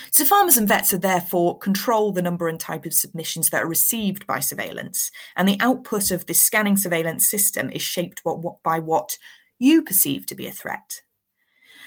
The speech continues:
An engagement, therefore, of, of both farmers and vets with the system is absolutely crucial. It really helps with timely and effective detection of new or re-emerging threats. And so it's so important if we can get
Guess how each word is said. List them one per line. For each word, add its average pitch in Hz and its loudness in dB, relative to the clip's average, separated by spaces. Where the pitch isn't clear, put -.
An 277 2
engagement, 302 4
therefore, 160 0
of, 165 -4
of 170 -2
both 175 2
farmers 208 2
and 160 -4
vets - -2
with 202 -6
the 180 -6
system 170 -2
is 160 -4
absolutely 220 -2
crucial. 185 -8
It 202 0
really 254 6
helps 190 0
with 165 -6
timely 185 -4
and 160 -6
effective - -8
detection 240 -2
of 202 -4
new 208 0
or 196 2
re-emerging 190 0
threats. - -2
And 262 4
so 277 6
it's 269 2
so 311 4
important 170 -2
if 214 -4
we 220 -4
can 220 -4
get - 0